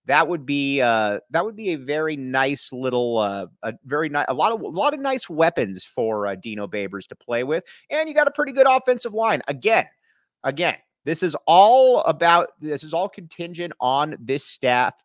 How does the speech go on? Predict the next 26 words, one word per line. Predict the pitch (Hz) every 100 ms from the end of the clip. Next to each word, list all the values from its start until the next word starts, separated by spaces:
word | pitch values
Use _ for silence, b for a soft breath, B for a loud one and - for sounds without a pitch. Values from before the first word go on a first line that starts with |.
| b b
or | - 120
on | 123 139
this, | 139 -
uh, | 120 110 101 -
the | 110 113
good | 151 131
per-, | 123 120
or | 110 92
percentage | 107 - 156 156 127
of | 117
this | 127 -
team | - 131 131
staying | - 139 135
together. | 131 123 175 175 175 - b b -
But, | 180 214 _ _ _ -
you | 190
know, | 254
so | 247 233
far, | 240 240 240
so | - 220
good. | 196 233 175 110 -
Uh, | 120 113
nobody's | 127 180 220 240 185
bounced | 123 160 185 214 -
officially, | 160 - 180 214 208 214 214 - b _ -
and | 160 170 175 160